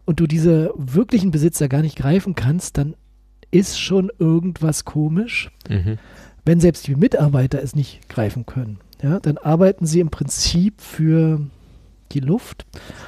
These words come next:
Speaker 1: und, ähm, oder eben nicht für die Luft, sondern wahrscheinlich für irgendwelche versteckten Konten.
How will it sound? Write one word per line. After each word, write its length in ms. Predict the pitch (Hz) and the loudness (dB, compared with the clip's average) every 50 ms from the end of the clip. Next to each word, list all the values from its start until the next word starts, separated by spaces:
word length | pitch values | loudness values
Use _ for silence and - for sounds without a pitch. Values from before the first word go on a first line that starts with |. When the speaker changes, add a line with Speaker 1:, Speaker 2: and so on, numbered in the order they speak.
| - - | -20 -18
Speaker 1:
und, 220 | - - - - - - | -16 -12 -8 -6 -4 0
ähm, 260 | 175 151 147 139 156 | 0 0 0 0 0
oder 160 | 175 151 147 | 0 2 2
eben 140 | 143 135 123 | 2 4 2
nicht 140 | 185 226 - | 2 0 0
für 120 | - 143 | -2 -4
die 80 | 131 131 | -4 0
Luft, 280 | 131 151 175 - - - | 0 0 0 0 -2 -2
sondern 320 | - 147 143 143 139 135 | -2 0 0 0 0 -2
wahrscheinlich 400 | 135 131 - 156 156 147 160 - | -2 -2 0 0 0 0 0 0
für 120 | - 151 | 0 0
irgendwelche 420 | 147 147 170 151 151 156 151 147 151 | 0 0 0 0 0 0 0 0 0
versteckten 560 | - 147 139 - - 156 151 - - - - | -2 -4 -4 -2 -2 -4 -4 -4 -10 -14 -14
Konten. 480 | - - 165 175 180 - - 147 170 | -4 -2 -2 -2 -2 -2 -2 -2 -2